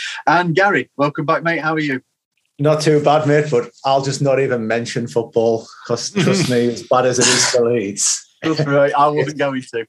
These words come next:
Speaker 2: it's worse at the Muppet Show, trust me.
Speaker 1: Mate, you, you boys are going through it, aren't you? You boys are going
Speaker 2: Yeah,
Speaker 1: through it.
Speaker 2: I, you know, I'll not go too much into it, but if there's a team there in ten years' time, I'd be surprised.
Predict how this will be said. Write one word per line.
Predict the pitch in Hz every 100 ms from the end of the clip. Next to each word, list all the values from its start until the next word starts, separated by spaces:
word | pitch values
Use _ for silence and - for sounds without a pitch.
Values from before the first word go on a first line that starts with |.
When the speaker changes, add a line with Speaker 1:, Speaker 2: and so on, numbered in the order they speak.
| -
Speaker 2:
it's | 135 110
worse | 120 131 123 147
at | 123
the |
Muppet | 113 120 117
Show, | - 123 117 117
trust | - 120 -
me. | 120 113 - - _ 92 - - _ _ _
Speaker 1:
Mate, | 104 107
you, | 127 127 -
you | 131 131
boys | 123 120
are |
going | 120 120
through | 113 113
it, | 107 117
aren't | 113 101
you? | 104 _ _
You | 123 120
boys | 107 110 107
are |
going | 107 110
Speaker 2:
Yeah, | 107
Speaker 1:
through | 107 98
it. | 98
Speaker 2:
I, | 98 90 - _ _
you | 107
know, | 90 87 -
I'll | 113
not | 123 -
go | 110
too | - 107
much | 104 101 107
into | 98 95
it, | 98
but | 98 98
if | 98
there's | 104
a | 101
team | - 107 101
there | 95 92
in | 95
ten | 104 98
years' | 95 92 -
time, | 113 98 98
I'd | 95
be | 98
surprised. | - 107 107 107 104 -